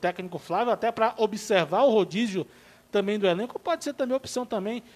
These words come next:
pra preservar o jogador. Voltando a bola no campo de defesa. Vai fazer o passe o Alberto. Tocou com o Leone, Leone domina, faz o passe. Recebe Érico Júnior, deixou de novo com o Emerson.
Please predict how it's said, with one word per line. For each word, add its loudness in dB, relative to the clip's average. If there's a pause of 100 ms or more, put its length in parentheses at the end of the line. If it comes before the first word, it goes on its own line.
(260)
pra 0
preservar 2
o 2
jogador. 2 (460)
Voltando -6
a -2
bola 0
no 0
campo -2
de -6
defesa. 2 (1200)
Vai -2
fazer 0
o 4
passe -4
o 0
Alberto. 0 (760)
Tocou -2
com -4
o -2
Leone, 0
Leone -2
domina, -2 (160)
faz -2
o 0
passe. 0 (480)
Recebe -4
Érico -4
Júnior, -2
deixou -2
de -8
novo 0
com -4
o -4
Emerson. -4